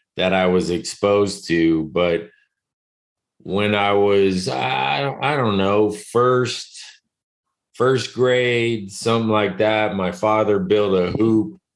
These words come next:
over the garage. Uh, and from there, that's where it all started, you know, and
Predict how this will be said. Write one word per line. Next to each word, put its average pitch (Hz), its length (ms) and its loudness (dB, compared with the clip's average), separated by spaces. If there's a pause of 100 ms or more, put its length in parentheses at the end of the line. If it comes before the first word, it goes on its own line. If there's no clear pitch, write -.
(100)
over 98 480 0
the 80 720 -4
garage. 95 1000 0 (720)
Uh, 73 600 -2 (120)
and 82 840 -4 (580)
from 95 520 0
there, 95 760 2 (680)
that's 87 680 -2
where 87 280 2
it 82 40 0
all 78 280 -2
started, 73 720 -4
you 76 240 -6
know, 73 420 -4
and 73 340 -6